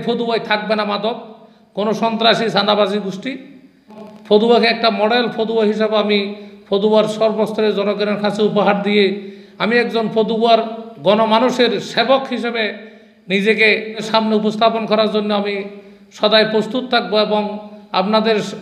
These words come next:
যে কোনো দুর্যোগ সময়ে, যে কোনো, এ, দুর্যোগ মুহূর্তে আমি আপনাদের পাশে এগিয়ে যাব এবং নির্যাতন, ইফটিজিং, বাল্যবিবাহ এগুলোর বিরুদ্ধে সবসময় অতীতেও সচেষ্ট ছিলাম,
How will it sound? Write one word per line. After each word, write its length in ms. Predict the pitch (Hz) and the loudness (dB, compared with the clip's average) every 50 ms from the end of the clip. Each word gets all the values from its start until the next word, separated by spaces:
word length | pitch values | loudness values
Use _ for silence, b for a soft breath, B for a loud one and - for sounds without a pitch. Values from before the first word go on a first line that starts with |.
| - 156 156 | -12 -4 0
যে 120 | 196 220 | 0 0
কোনো 540 | - 220 247 254 262 254 240 208 - - 180 | 2 2 2 2 2 2 2 0 -2 -6 -6
দুর্যোগ 440 | 170 160 214 233 214 196 240 233 240 | 0 2 2 2 4 2 2 0 0
সময়ে, 380 | - - 247 240 240 226 220 196 | 0 0 0 2 2 4 4 4
যে 160 | 175 208 214 | 4 2 2
কোনো, 240 | 220 226 226 233 233 214 196 214 - - - - - - - - - _ _ _ _ _ | 0 0 -2 0 0 -2 -2 -4 -8 -12 -16 -18 -20 -20 -20 -20 -20 _ _ _ _ _
এ, 200 | - 196 202 196 180 165 | 0 2 2 2 2 4
দুর্যোগ 360 | 170 202 214 196 202 220 214 180 185 - - | 4 4 4 4 4 4 4 4 0 -2 -4
মুহূর্তে 420 | 190 196 190 202 220 220 214 226 214 | 0 2 4 4 4 4 2 2 2
আমি 200 | 202 202 208 208 | 2 4 2 2
আপনাদের 380 | 202 190 196 202 190 208 208 190 - | 2 0 0 -2 -2 -2 -2 -2 -2
পাশে 220 | 208 190 - - 214 | -2 -2 0 0 0
এগিয়ে 260 | 202 185 196 202 202 | 0 2 2 0 2
যাব 200 | 196 190 190 202 | 2 0 2 2
এবং 200 | 196 190 196 202 196 202 208 | 0 0 0 -2 -2 -2 -2
নির্যাতন, 640 | 220 220 196 170 214 220 214 220 - 220 208 202 202 202 - - - | 0 -2 0 0 0 0 0 0 0 0 0 0 -2 -4 -8 -8 -6
ইফটিজিং, 640 | 190 185 - - 220 220 208 202 220 214 208 196 208 - - - 139 135 151 | -6 -6 -4 -2 0 0 2 4 4 4 4 2 -2 -6 -8 -10 -6 -2 2
বাল্যবিবাহ 880 | 185 196 208 202 214 202 220 214 214 220 202 190 196 180 160 135 - - - _ | 2 2 4 2 2 2 2 2 2 2 4 4 4 2 0 -2 -6 -12 -10 _
এগুলোর 420 | - 185 196 196 220 233 233 226 220 | 0 0 2 4 4 6 6 4 4
বিরুদ্ধে 340 | 180 220 214 208 185 220 214 | 4 2 2 2 2 0 0
সবসময় 500 | 214 220 214 214 - 240 233 240 233 220 | 0 0 -2 -2 -2 -4 -2 0 0 0
অতীতেও 320 | - 226 226 185 240 226 | 0 0 0 0 0 -2
সচেষ্ট 400 | - - 226 208 233 240 240 247 - - | -2 -2 -4 -2 -2 -2 -2 -2 -2 0
ছিলাম, 360 | 254 233 247 247 254 247 - | 2 2 4 2 2 0 -4